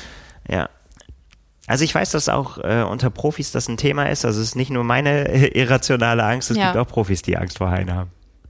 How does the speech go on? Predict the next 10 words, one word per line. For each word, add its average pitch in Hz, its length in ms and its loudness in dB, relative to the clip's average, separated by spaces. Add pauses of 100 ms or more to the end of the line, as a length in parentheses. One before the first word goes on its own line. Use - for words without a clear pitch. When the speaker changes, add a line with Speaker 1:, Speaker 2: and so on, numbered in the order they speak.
Speaker 2:
Ist 214 160 0
ja 196 200 2
auch, 190 220 -2
äh, 185 200 0
durchaus 185 540 -6
nachvollziehbar. - 800 -10
Speaker 1:
Ja. 202 160 -6 (580)
Ich - 120 -10
bin 113 100 0
gespannt. 95 320 -2